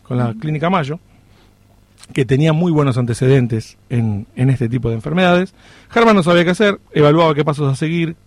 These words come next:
Speaker 1: eh, se vuelve a concentrar en la lucha sindical,
Speaker 2: Ujú.
Speaker 1: acentúa el replanteo de la acción política. Él, eh, en ese momento, que era tan joven, le estaba pasando muchas cosas al mismo tiempo, ¿no? Él estaba en, con su nueva pareja, los ocho hijos de lo que hablamos la semana pasada,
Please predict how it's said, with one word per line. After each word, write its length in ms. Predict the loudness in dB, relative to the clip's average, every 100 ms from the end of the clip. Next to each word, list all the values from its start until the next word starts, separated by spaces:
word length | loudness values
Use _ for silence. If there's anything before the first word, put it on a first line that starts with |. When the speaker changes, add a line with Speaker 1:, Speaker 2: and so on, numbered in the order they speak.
| _ -8
Speaker 1:
eh, 160 | -6
se 160 | -4 -2
vuelve 240 | 0 2
a 20 | 0
concentrar 400 | -2 -2 -2 0
en 60 |
la 80 | -2
lucha 220 | -2 -6
sindical, 580 | -4 -4 0 2 2 0 _ _
Speaker 2:
Ujú. 240 | -12 -6 -6
Speaker 1:
acentúa 480 | -2 -2 2 2 4
el 60 |
replanteo 420 | 2 0 0 2 2
de 60 |
la 80 | 2
acción 240 | 0 -2
política. 420 | 0 0 0 0 0
Él, 120 | 0 -10 -20 -20 _ _ _ _ -6
eh, 360 | -2 -2 -4 -10 -2
en 160 | 0
ese 180 | 0 0
momento, 540 | 0 0 0 0 -2 -4 _ _
que 120 | 0
era 120 | 2
tan 200 | 4 2
joven, 460 | 4 2 2 0 -6
le 100 | -10
estaba 220 | -2 0
pasando 260 | 0 -2 -2
muchas 240 | -2 -4
cosas 240 | -6 -6 -4
al 100 | -4
mismo 180 | -4 -2
tiempo, 340 | -2 -2 0
¿no? 200 | 0 0
Él 60 | -2
estaba 280 | 0 0
en, 180 | 0 -6
con 220 | -4 -4
su 100 | 0
nueva 180 | 2 2
pareja, 520 | 0 -4 -4 -4 -4
los 160 | -4 -2
ocho 260 | -2 2 2
hijos 240 | 2 2
de 60 | 2
lo 80 |
que 60 | 2
hablamos 240 | -2 -4
la 60 | -8
semana 220 | -8 -8
pasada, 480 | -6 0 2 4